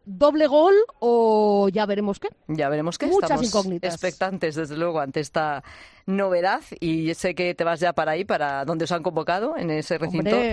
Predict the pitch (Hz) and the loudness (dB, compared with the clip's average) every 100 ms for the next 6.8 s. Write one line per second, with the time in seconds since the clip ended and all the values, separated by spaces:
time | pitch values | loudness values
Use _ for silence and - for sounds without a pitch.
0 | 165 156 151 147 156 151 185 277 247 180 | -2 -2 -2 -4 -2 -2 2 2 2 4
1 | 254 294 311 330 330 302 285 262 254 269 | 6 6 6 4 4 4 4 2 2 2
2 | 294 302 311 311 311 269 254 254 302 381 | 4 4 2 0 -2 0 2 2 2 4
3 | 415 403 370 - 277 269 240 220 214 190 | 6 6 4 2 -2 -2 -2 -4 -6 -8
4 | 226 220 214 233 214 190 185 190 254 294 | -6 -4 -4 -4 -4 -4 -6 -4 -2 -2
5 | 294 269 269 233 185 240 - 247 226 277 | 0 0 0 -2 -6 -8 -6 -6 -6 -8
6 | 262 277 254 233 226 185 170 170 | -4 -2 -2 -4 -6 -6 -6 -8